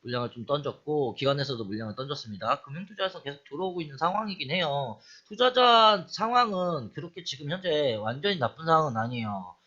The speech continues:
그런데 일단은 이슈가 걸려 있어서 올라간 거긴 한데, 한 번의 이슈로 끝나진 않을 거라고 저는 보거든요. 결국에는 요번 설 명절 지나고 지지율 추이가 어떻게 나오는지에 따라서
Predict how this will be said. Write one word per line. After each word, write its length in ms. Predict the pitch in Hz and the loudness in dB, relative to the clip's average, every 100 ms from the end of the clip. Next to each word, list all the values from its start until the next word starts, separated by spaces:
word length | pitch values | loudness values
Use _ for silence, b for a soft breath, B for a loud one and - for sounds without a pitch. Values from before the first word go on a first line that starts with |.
| b b | b b
그런데 640 | 143 147 151 143 120 90 b b _ | -10 0 4 4 2 -2 b b _
일단은 600 | 190 190 180 165 156 143 - _ - | -8 2 4 4 0 -4 -10 _ -6
이슈가 340 | 139 160 160 | -2 4 6
걸려 300 | 143 139 151 | 6 6 6
있어서 540 | 120 - 147 135 135 117 | 6 2 6 6 6 4
올라간 400 | 120 135 135 120 | 4 4 4 2
거긴 240 | 117 113 | -4 -2
한데, 640 | 151 135 131 135 117 95 _ b b | -2 0 2 2 0 -6 _ b b
한 200 | 185 190 | 2 6
번의 240 | 196 185 139 | 6 6 2
이슈로 340 | - 147 143 | 0 -2 -2
끝나진 480 | 170 175 190 170 147 | -4 -2 0 0 0
않을 280 | 107 127 135 | -4 -4 -4
거라고 400 | 147 131 123 113 | 0 2 2 -2
저는 260 | 113 - - | -6 -10 -12
보거든요. 540 | 98 113 90 104 92 - - | -6 -6 -6 -10 -10 -12 -10
결국에는 560 | 123 147 147 139 131 | -8 -6 -4 -4 -4
요번 260 | 110 110 117 | -6 -6 -4
설 360 | 170 185 175 113 | 0 0 0 -4
명절 680 | 107 117 123 156 143 139 127 | -6 -8 -4 0 0 0 -4
지나고 880 | - 147 190 135 127 123 110 90 B B B - | -4 0 0 0 -6 -4 -6 -8 B B B -10
지지율 480 | 117 113 165 170 | -10 -4 -2 -2
추이가 420 | 170 170 170 156 117 | -2 -2 0 0 -2
어떻게 360 | - 147 147 | -6 -4 -2
나오는지에 540 | 117 113 127 127 117 127 | 0 0 -2 -6 -6 -4
따라서 760 | 143 147 131 117 117 107 101 | -2 -2 0 0 0 -2 -8